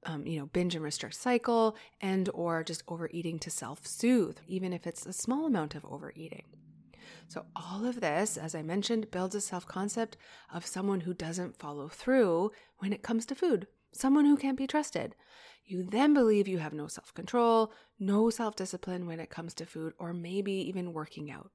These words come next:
So you plan to work out and then you don't follow through, and then you make up a story about yourself that you aren't somebody who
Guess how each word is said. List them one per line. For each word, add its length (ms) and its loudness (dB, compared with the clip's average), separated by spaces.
So 140 -12
you 80 -10
plan 340 -6
to 120 -10
work 240 -12
out 280 4
and 100 -6
then 140 -4
you 80 -4
don't 260 -6
follow 260 -10
through, 400 4
and 160 -4
then 120 -2
you 80 -4
make 200 -8
up 120 -14
a 20 -10
story 320 -10
about 160 -8
yourself 340 -10
that 140 -10
you 160 -6
aren't 200 -6
somebody 400 -8
who 200 -10